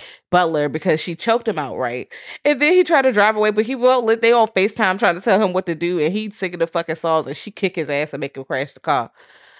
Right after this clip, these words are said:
Uh, that's how she get caught, caught at the very last minute. So she killed maybe, like, two people, maybe shot at some people. But a lot of the people who died was 'cause of the family themselves. They killed a lot of people.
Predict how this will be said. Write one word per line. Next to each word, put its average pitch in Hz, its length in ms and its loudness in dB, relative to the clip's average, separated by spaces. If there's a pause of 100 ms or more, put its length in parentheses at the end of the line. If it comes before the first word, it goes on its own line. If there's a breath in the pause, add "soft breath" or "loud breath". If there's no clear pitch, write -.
(280 soft breath)
Uh, 143 200 0
that's 151 200 -4
how 160 100 -2
she 156 140 -8
get 151 140 -6
caught, 147 300 0 (200)
caught 151 260 0
at 143 120 -2
the 151 60 -10
very 139 220 -2
last 135 300 -6
minute. 139 320 -6
So 175 100 -4
she 269 160 -4
killed 214 260 0
maybe, 165 320 -4
like, 180 240 -6
two 214 340 -10
people, 214 960 -4
maybe 165 280 0
shot 165 420 -4
at 170 80 -10
some 170 120 -10
people. 170 460 -8 (400 loud breath)
But 160 340 2 (100)
a 160 80 4
lot 165 240 4
of 202 80 -10
the 196 60 -4
people 214 220 -8
who 208 80 -2
died 190 340 2
was 165 180 -2
'cause 175 180 -8
of 160 80 -4
the 151 60 -12
family 156 340 -4
themselves. 135 540 -8
They 156 180 -6
killed 170 220 -6
a 131 60 -8
lot 113 200 -12
of 131 60 -20
people. 107 320 -16